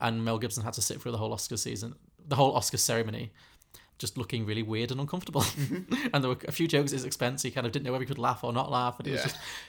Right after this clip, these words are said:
Speaker 1: incredibly awkward. Yeah. And now he's in Daddy's Home too.
Speaker 2: Oh, God.
Speaker 1: <laughs> Which we will not be seeing.
Speaker 2: Was there a Daddy's Home one?
Speaker 1: I had no memory of it, no. <laughs> Yeah, apparently it was. Apparently it was a hit. Who knows? Um, what would you do with this?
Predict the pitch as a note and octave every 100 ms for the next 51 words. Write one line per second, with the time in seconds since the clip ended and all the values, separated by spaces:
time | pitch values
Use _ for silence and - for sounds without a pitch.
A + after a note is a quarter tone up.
0 | - - C3+ - E3+ D3 C#3 B2 A#2 -
1 | A2+ - C3 - - - - B2 C3+ C#3+
2 | C#3+ C3 C3+ C3 B2 - G#2 - - -
3 | - - - - B2+ - - - - -
4 | D#3+ D3+ - D3+ - - - C3+ - A2
5 | G#2+ - - - A#2 - E3+ F#3+ D4+ E4
6 | - - G#3 G3+ F#3 G3+ E3+ D3 F3 B2+
7 | G#2+ C3 C#3+ B2 A#2 A#2 A#2 A#2 - C3+
8 | - D3 C#4 G#3 D3+ C#4 D#4+ F#4+ - D4+
9 | - - - - - D#3+ E3 E3 F3+ G3+
10 | D#3+ D#3 D3+ C#3 C3+ C#3+ B2 - - D3
11 | F#3+ - - C#3+ D3 D3 D3 D3 C#3+ C#3+
12 | - - - D#3+ F3 G#3 A3 G3+ G#3+ -